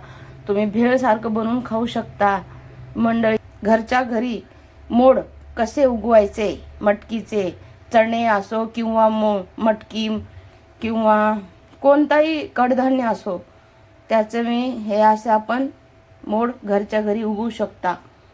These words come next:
बघा किती मोड आहे मोठा हा.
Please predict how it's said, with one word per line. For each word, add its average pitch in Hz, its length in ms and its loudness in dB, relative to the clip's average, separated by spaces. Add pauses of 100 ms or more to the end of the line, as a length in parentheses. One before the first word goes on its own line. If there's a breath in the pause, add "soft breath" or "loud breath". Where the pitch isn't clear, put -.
(300)
बघा 202 240 0 (640)
किती 233 280 -6
मोड 240 280 0
आहे 190 280 -2
मोठा 185 360 -6
हा. 170 200 -10